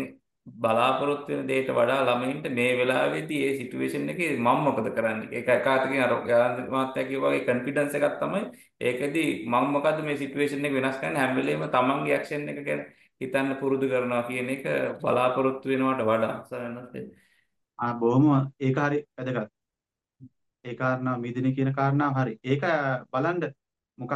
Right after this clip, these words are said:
Speaker 2: හරි එතකොට පොඩ්ඩක් එහෙම කරලා දාගන්න පුළුවන් නම් එහෙම කරන්න. ඒක වැදගත්. ඒ කියන්නේ අපි ලෝකෙන් දෙයක්,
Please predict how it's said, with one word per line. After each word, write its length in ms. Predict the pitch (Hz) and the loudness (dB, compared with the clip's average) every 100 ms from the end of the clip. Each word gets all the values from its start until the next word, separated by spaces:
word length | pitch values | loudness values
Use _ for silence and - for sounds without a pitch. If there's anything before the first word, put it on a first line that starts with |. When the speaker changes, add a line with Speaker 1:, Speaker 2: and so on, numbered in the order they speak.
| 139 | -2
Speaker 2:
හරි 160 | 156 156 | 0 0
එතකොට 300 | 143 143 151 151 143 127 - _ _ _ _ | 0 0 2 2 2 0 -8 _ _ _ _
පොඩ්ඩක් 320 | 123 123 143 135 | -6 -2 -2 -2
එහෙම 240 | 123 131 139 | 0 4 4
කරලා 380 | 139 147 156 147 143 _ | 4 2 2 2 -4 _
දාගන්න 440 | - 113 123 135 143 | -6 -4 0 0 2
පුළුවන් 280 | 151 156 165 | 2 0 0
නම් 140 | 185 | -2
එහෙම 220 | 160 165 | 0 0
කරන්න. 280 | 160 147 131 - _ _ _ _ _ _ _ _ _ _ _ _ _ _ _ _ | 0 0 -2 -4 _ _ _ _ _ _ _ _ _ _ _ _ _ _ _ _
ඒක 160 | 139 139 | -4 0
වැදගත්. 420 | 143 131 139 131 | 2 2 0 -2
ඒ 60 | 139 | 0
කියන්නේ 320 | 139 131 117 - _ _ _ | 0 0 -2 -8 _ _ _
අපි 160 | 120 147 | -6 -2
ලෝකෙන් 460 | 123 117 131 151 151 | 2 2 0 0 2
දෙයක්, 240 | 147 143 | 2 2